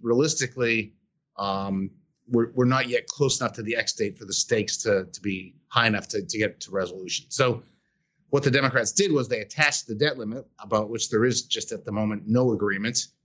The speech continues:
to this, this funding bill deliberately to make sure that the Republicans vote it down in the, in the Senate and can they, the finger pointing can begin, and the Republicans will vote it <laughs> down in the Senate and the finger pointing will begin. Then, um, they will separate the issues. That's,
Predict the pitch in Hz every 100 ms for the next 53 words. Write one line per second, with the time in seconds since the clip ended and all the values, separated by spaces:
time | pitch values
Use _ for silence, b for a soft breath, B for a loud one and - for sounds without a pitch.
0 | - 165 151 123 - - - 110 - 151
1 | 160 127 104 107 98 117 156 113 104 107
2 | - 113 107 - 147 131 120 123 113 113
3 | - 110 117 110 113 98 107 107 113 107
4 | 101 98 _ - 107 104 - 180 160 160
5 | b b - 110 110 117 107 101 98 -
6 | - - 143 123 131 117 107 107 98 135
7 | 113 98 160 - _ _ _ _ - 113
8 | 113 107 113 110 135 135 131 123 131 147
9 | - 160 170 - 135 160 131 - 139 127
10 | 135 131 120 120 117 104 82 - b b
11 | b b - 156 180 165 156 156 _ _
12 | _ _ - 113 113 110 110 110 127 120
13 | - 143 127 101 95 98 - 90 90 -
14 | 92 - - 104 98 -